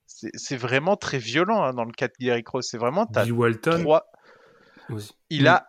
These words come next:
Speaker 1: il, il a fait gagner un titre.
Speaker 2: C'est ça,
Speaker 1: Je,
Speaker 2: ouais, tu vois,
Speaker 1: c'est,
Speaker 2: il
Speaker 1: il a fait gagner un titre, c'est pas la même chose.
Speaker 2: Derrick Rose, il a à la fois le,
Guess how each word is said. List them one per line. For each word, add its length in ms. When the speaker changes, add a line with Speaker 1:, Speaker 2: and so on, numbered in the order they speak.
Speaker 1:
il, 260
il 120
a 80
fait 160
gagner 240
un 80
titre. 360
Speaker 2:
C'est 140
ça, 140
Speaker 1:
Je, 180
Speaker 2:
ouais, 200
tu 100
vois, 120
Speaker 1:
c'est, 280
Speaker 2:
il 80
Speaker 1:
il 60
a 60
fait 160
gagner 220
un 80
titre, 220
c'est 140
pas 160
la 100
même 160
chose. 360
Speaker 2:
Derrick 380
Rose, 240
il 100
a 60
à 40
la 140
fois 300
le, 520